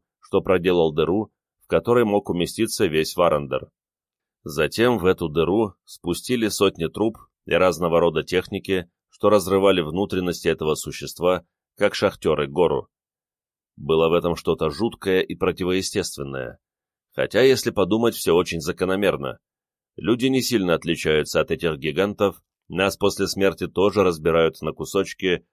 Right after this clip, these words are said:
животные и насекомые. И все же... я пролетел дальше, поражаясь тому, что вижу.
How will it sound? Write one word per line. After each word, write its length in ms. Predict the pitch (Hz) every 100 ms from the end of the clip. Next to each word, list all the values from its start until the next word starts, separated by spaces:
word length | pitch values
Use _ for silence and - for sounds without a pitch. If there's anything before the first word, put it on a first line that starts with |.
| -
животные 720 | 85 92 85 78 78 80 78
и 120 | -
насекомые. 760 | 80 80 - - 82 69 64 - _ _ _ _ _ -
И 180 | 71
все 320 | 69 - 87 101
же... 280 | 95 85 - _ _ _ _ _ _ _ -
я 160 | 71
пролетел 520 | - 80 78 - 73
дальше, 400 | 67 85 - 107
поражаясь 600 | 107 82 78 76 82 80 -
тому, 260 | 71 78
что 180 | - 85
вижу. 400 | 82 87 71 -